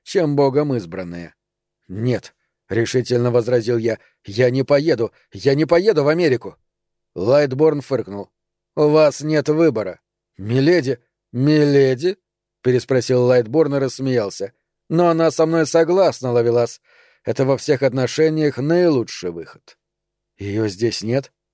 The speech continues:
"Вы же знаете, как она вас любит. Она не выдержала бы зрелища вашего отплытия". "Сначала я хочу увидеться с ней". "Вы не сможете это сделать". С этими словами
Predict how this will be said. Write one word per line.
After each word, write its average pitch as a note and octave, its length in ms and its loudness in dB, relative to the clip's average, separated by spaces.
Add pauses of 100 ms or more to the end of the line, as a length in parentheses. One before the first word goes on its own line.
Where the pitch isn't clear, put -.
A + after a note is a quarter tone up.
(380)
"Вы C3+ 240 0
же C3+ 160 0
знаете, D3 580 -2
как D3 260 0
она C#3 240 2
вас C3 240 0
любит. G#2 480 -6 (500)
Она F3+ 260 0
не D#3+ 160 2
выдержала D3 580 2
бы C3+ 140 0
зрелища D3 600 0
вашего B2+ 480 0
отплытия". F2 640 -8 (540)
"Сначала A#2 500 0
я C#3+ 140 2
хочу C#3+ 260 -2
увидеться D#3+ 460 2
с - 80 -8
ней". A2+ 280 -6 (500)
"Вы D#3 240 2
не B3 140 -2
сможете D#3 680 0
это C#3 260 0
сделать". F#2+ 720 -10 (460)
С - 120 -8
этими A#2 260 -2
словами C#3+ 500 -2